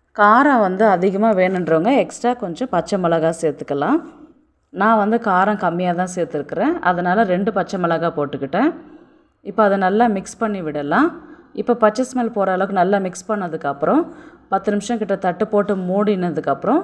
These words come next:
மறுபடியும் நல்லா கிளறி விடலாம். இப்போ மறுபடியும் ஒரு பத்து நிமிஷம் கிட்ட பிளேட் போட்டு மூடலாம். காய் வேகிற அளவு தான் நம்மளுக்கு டைம் எடுக்கும். இது ரொம்ப சிம்பிளான ரெசிபி தான் இது. இப்போ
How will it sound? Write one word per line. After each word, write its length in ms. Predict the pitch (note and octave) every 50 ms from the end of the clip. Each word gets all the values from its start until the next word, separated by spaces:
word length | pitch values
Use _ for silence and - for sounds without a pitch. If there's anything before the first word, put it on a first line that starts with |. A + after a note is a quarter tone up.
| - -
மறுபடியும் 440 | A#3 F#3+ F#3+ F#3+ G3 A#3 A3+ A3 F3+
நல்லா 180 | E3 E3+ F3+
கிளறி 400 | F#3 F3+ F3+ E3+ E3+ E3 E3+ F3+
விடலாம். 420 | E3 D#3 C#3+ C3+ C3 C#3+ F#3+ C#4+ F4+ - - - - - - - - _ -
இப்போ 160 | - - -
மறுபடியும் 400 | G3 G3+ G#3 A3 A3+ A#3 D4 C#4+
ஒரு 100 | C4 G3+
பத்து 200 | - F3+ F3 - F3
நிமிஷம் 280 | F3+ F3 F3+ A3 G#3 F3
கிட்ட 160 | F3 D#3+ F#3+ F3+ F3+ - -
பிளேட் 260 | - F3 F3+ F3 F3
போட்டு 240 | F3 F3 E3+ E3+ F3
மூடலாம். 480 | E3 D#3 D3+ D3 C#3+ C#3 D3 G3+ C4+ D#4 - - - - - - _ _ _ _ _ _ _ _ _ _ _ _ _ _ - -
காய் 280 | G3 F#3 F#3+ G#3+ B3+ A#3+
வேகிற 380 | F#3 F#3 F#3+ G3+ G3+ G#3 G#3 G3
அளவு 260 | F3+ F3 F3+ F3+ F3+ F3+
தான் 200 | D#3 F#3+ G#3 A3+
நம்மளுக்கு 280 | G#3 F3+ E3 D#3 E3 D#3+
டைம் 320 | D#3 E3 D3+ D3+ D#3+ F3
எடுக்கும். 480 | F3 E3+ D#3 D#3 D3 - D#3+ E3 A3+ D#4+ - - - - - - - _ - _ _ -
இது 120 | F3+ G3+
ரொம்ப 280 | G#3 A3 A3+ A#3+ C4+ C#4
சிம்பிளான 640 | - - G#3 G#3+ G#3 A3 G#3+ A3 G#3+ G#3 A3 A3
ரெசிபி 420 | F#3+ F3 E3 F3 - F3 - F3+ E3+
தான் 200 | E3 F3+ F3+ F3
இது. 240 | D#3+ D3+ D3 E3 G#3+ D4+ F#4 - - - - - - _ _ _ _ _ _ _ -
இப்போ 260 | F3+ F3+ F3+ A3+